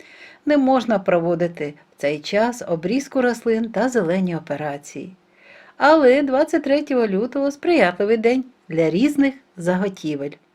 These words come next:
А важливо для здоров'я на двадцять третього лютого. Нагадуємо, двадцять третього місяць в знаці Лев, та ще й спалений шлях місяця під ударом серця та вся серцево-судинна система. Будьте спокійні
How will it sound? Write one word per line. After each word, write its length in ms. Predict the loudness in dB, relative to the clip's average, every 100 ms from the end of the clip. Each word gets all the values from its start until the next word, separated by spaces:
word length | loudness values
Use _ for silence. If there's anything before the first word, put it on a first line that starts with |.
| _ _ _ _ _ _ _ -4
А 80 |
важливо 460 | 0 0 0 0 0
для 180 | 2 2
здоров'я 420 | 4 4 4 2
на 120 | 0
двадцять 400 | 0 0 0 -4
третього 440 | -10 -10 -10 -8 -6
лютого. 480 | -6 -10 -10 -12 -10
Нагадуємо, 560 | -6 -2 -2 -2 -2 0
двадцять 280 | -2 -4 -6
третього 480 | -4 -4 -6 -8
місяць 440 | -6 -8 -8 -8 -10 -10
в 60 | -10
знаці 420 | -8 -6 -6 -8
Лев, 220 | -6 -4 -6 -12 -12
та 120 | -6 -6
ще 160 | -4
й 60 | -6
спалений 520 | -2 0 2 0 -4
шлях 300 | -6 -6 -6 -8
місяця 440 | -10 -10 -8 -2 0 0 0 0 0
під 180 | 0
ударом 480 | 2 2 2 0 -2
серця 640 | -4 -4 -4 -4 -8 -16 -12 -6
та 80 |
вся 380 | -6 -6 -2 -2
серцево-судинна 1000 | -2 -8 -10 -8 -6 -8 -8 -8 -8 -8
система. 540 | -12 -16 -8 -8 -8 -12 -20 -20 -20 _
Будьте 280 | -12 -10 -10
спокійні 760 | -8 -10 -10 -10 -10 -12 -14